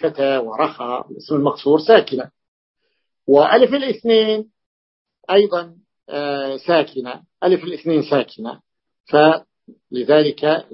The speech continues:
خروجا من التقاء الساكنين تقلب، تقلب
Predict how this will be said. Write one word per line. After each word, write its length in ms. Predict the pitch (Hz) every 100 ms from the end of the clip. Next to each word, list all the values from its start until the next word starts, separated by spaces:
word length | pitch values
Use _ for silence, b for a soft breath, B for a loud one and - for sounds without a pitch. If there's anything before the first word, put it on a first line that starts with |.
| -
خروجا 400 | 139 135 240 240
من 120 | 220 202
التقاء 360 | 175 170 180
الساكنين 680 | 170 170 156 156 160 175 180 _ _ _
تقلب، 340 | 160 165 147 - 139 143 -
تقلب 380 | - 175 131 120